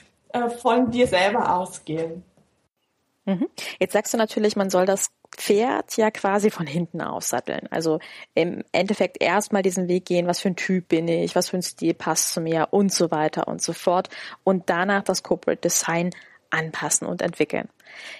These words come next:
Speaker 2: Jetzt ist es natürlich so, <laughs> nicht jeder von uns hat das Glück, direkt von Anfang an daran zu denken. Gerade in der Unternehmensgründung denken ja viele von uns an ganz andere Sachen. Ähm, hast du vielleicht so ein paar Tipps, was kann ich denn machen, wenn mein Business schon steht und ich jetzt aber so ein paar Anpassungen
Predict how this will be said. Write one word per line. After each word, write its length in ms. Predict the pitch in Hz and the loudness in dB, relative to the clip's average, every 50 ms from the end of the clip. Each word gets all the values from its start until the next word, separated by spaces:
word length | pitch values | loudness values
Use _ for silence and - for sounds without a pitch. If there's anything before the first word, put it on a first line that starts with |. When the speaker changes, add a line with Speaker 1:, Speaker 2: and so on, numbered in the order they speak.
| - - | -4 -2
Speaker 2:
Jetzt 160 | - - - | 0 2 4
ist 120 | - 247 | 4 2
es 100 | 247 240 | 4 2
natürlich 360 | - 226 214 220 208 208 196 | 2 2 4 6 4 4 4
so, 220 | - 214 226 254 262 - - - - - | 4 4 4 4 2 -2 -8 -14 -10 -8
<laughs> 120 | 226 - | -2 2
nicht 360 | - 226 214 220 220 220 - - | 2 4 4 4 4 4 4 4
jeder 220 | 226 214 233 226 | 4 4 4 4
von 160 | - 226 202 | 4 2 4
uns 220 | 208 202 208 - 214 | 4 4 2 2 2
hat 160 | 214 - - | 2 4 2
das 160 | 208 - - | 2 2 0
Glück, 260 | - 208 220 - - | -2 -4 -4 -2 0
direkt 360 | - 202 185 196 202 196 - | 0 0 2 2 0 0 -2
von 140 | - - 190 | -4 -4 -2
Anfang 360 | - - 190 196 - 185 185 | 0 -2 -2 -2 -4 -4 -4
an 200 | - - 180 185 | -4 -4 -2 0
daran 320 | 180 180 175 180 175 180 180 | 0 0 2 2 0 0 -2
zu 140 | - - 165 | -4 -4 -2
denken. 380 | - 170 170 175 175 170 175 | 0 0 0 0 -2 -2 0
Gerade 280 | 170 165 170 175 180 180 | 0 2 2 2 2 2
in 60 | 170 | 2
der 120 | 165 165 | 2 2
Unternehmensgründung 1120 | 170 170 175 180 165 170 170 170 175 175 180 - - - - - 175 175 175 175 175 175 - | 2 2 2 2 0 2 2 0 0 0 -2 -4 -4 -2 2 2 2 4 4 2 2 2 2
denken 240 | 170 160 170 - - | 0 0 0 0 0
ja 120 | 165 170 | 0 0
viele 240 | - - 185 180 175 | 0 0 0 0 0
von 180 | - - 165 | 0 -2 -2
uns 180 | 165 165 175 - | -2 -2 -2 -4
an 100 | - 170 | -4 -4
ganz 220 | - 160 160 160 | -4 -4 -4 -2
andere 360 | - - 165 190 185 165 165 165 | -2 -2 0 0 0 2 2 2
Sachen. 340 | 165 165 165 165 190 208 - - - - - - - - - | 2 0 0 0 -2 -2 -2 -4 -10 -12 -12 -12 -8 -4 -2
Ähm, 320 | - 180 185 185 190 190 - - - - - 107 - - - - - | 0 0 0 0 0 -2 -2 -2 -2 0 2 0 0 0 -2 -4 -4
hast 240 | 185 180 196 - - | -2 -2 -2 0 0
du 60 | 240 | 0
vielleicht 300 | 220 - 220 208 214 - | 0 2 2 0 0 0
so 80 | - 214 | 0 -2
ein 60 | 208 | -2
paar 240 | - - - 196 - | -2 -4 -6 -6 -4
Tipps, 380 | - - - 285 - - - - | -4 -2 -2 -2 -2 -4 -4 -4
was 140 | 214 - | -4 -4
kann 160 | - - - 233 | -4 -2 -2 -2
ich 100 | 226 - | -2 0
denn 200 | - 202 196 190 | -2 -2 0 0
machen, 320 | 208 233 - 254 214 190 | -2 0 0 0 0 0
wenn 140 | - - 392 | 0 0 0
mein 160 | 370 277 220 | 0 0 2
Business 300 | 208 214 - - 214 208 | 2 0 0 0 -2 -2
schon 220 | - - - 190 190 | -2 -2 -2 -2 -2
steht 280 | - - 202 196 - | 0 2 2 2 2
und 120 | - 214 202 | 2 0 0
ich 120 | 202 - | 2 2
jetzt 340 | 214 233 - - - - - | 0 0 0 0 -2 -2 -2
aber 180 | - 202 190 185 | -2 0 -2 0
so 80 | 180 | 0
ein 100 | 175 185 | -2 -4
paar 340 | 175 - - 175 175 - - | -2 -2 0 0 0 0 0
Anpassungen 880 | - 185 214 254 262 - 226 220 208 196 - 202 190 196 190 190 190 | 0 2 2 2 2 2 0 -2 -2 0 0 0 0 2 2 0 0